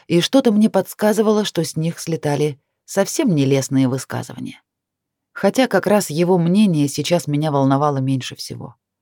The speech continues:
А вот вмешательство будущего начальника — Неизвестно, как это в дальнейшем скажется на наших рабочих отношениях,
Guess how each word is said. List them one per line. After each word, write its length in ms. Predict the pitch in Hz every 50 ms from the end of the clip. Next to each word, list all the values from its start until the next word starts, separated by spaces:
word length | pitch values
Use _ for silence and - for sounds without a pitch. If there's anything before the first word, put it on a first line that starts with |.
| _ _ _ _ _ _ _ _ _ _ _ _ _ _ _ _ _ _ _ _ _
А 120 | - 139 135
вот 180 | 143 135 -
вмешательство 800 | 127 123 131 139 147 - - 143 135 - 143 135 - - 131 135
будущего 500 | 127 127 139 127 135 - - - 131 131
начальника — 800 | 127 131 127 123 - - 185 208 220 214 180 143 - - 113 - _ _ _ _ _ _ _ _ _ _ _ _ _ _ _ _ _ _ _ _ _ -
Неизвестно, 760 | - 190 190 190 190 175 196 208 269 247 - - 147 139 127 - _
как 240 | - 165 147 - -
это 160 | 156 - 143
в 60 | 139
дальнейшем 500 | 143 147 151 151 160 165 156 - 143 139
скажется 440 | - - - 156 143 143 - - 147
на 100 | 139 131
наших 320 | 143 139 131 - 110 -
рабочих 480 | 143 131 131 139 139 131 - 131 - -
отношениях, 680 | 123 135 139 135 - - 127 127 123 123 117 127 -